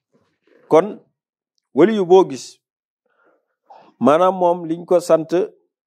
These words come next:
mooy mu jaamu Yàlla ba am cëru wilaayam, après jeex na. Ku ko sopp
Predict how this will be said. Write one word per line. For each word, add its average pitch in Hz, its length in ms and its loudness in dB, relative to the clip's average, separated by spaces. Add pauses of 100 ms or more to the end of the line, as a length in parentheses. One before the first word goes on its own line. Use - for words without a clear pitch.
(120)
mooy 147 220 0
mu 156 180 -2
jaamu 151 260 2
Yàlla 147 400 0 (100)
ba 131 280 -2
am 151 260 -2
cëru 147 360 0
wilaayam, 143 720 2
après 143 400 -4
jeex 143 320 -6
na. 113 160 -8 (840)
Ku 147 160 -4
ko 165 80 4
sopp 165 240 2